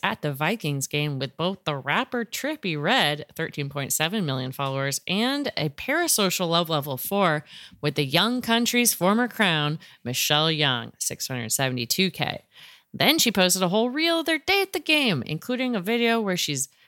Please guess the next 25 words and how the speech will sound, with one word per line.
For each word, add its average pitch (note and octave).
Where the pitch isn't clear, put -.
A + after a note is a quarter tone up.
hugging A3
and E3
dancing G#3
with F3+
Michelle F#3
Young, F3+
and C3+
put F3
it E3
all A3
to -
the B3
song A3
that F#3
they F#3
put F3+
on F3
Golden D#3+
Bachelor D3
when C#3+
they C3
did B2
the C3
dance -
party. -